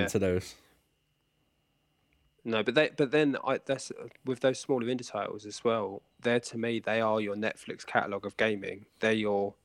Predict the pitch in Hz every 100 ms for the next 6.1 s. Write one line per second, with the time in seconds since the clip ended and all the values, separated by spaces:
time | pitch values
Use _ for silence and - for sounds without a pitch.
0 | _ - 117 - 110 104 98 101 - 113
1 | 107 - 110 101 - 110 101 98 - 107
2 | 107 98 98 104 - 107 - - 101 -
3 | 101 98 104 - - _ _ _ - 107
4 | 113 110 - - 113 - - 104 107 101
5 | 101 - 113 - - 101 92 104 95 95